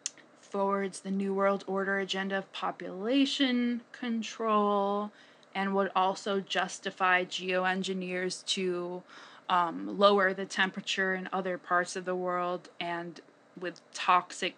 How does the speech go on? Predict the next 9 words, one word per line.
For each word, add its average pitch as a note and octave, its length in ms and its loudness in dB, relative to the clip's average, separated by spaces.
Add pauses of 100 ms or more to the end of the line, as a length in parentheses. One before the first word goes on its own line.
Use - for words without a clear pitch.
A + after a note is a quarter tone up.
cool G3 360 0
downs, E3+ 600 -4
which F3 260 -10
will F#3+ 320 -12
fuck - 340 -8
up - 160 -8
more F3+ 200 -10
people. - 540 -14 (640)
Um, G3 640 6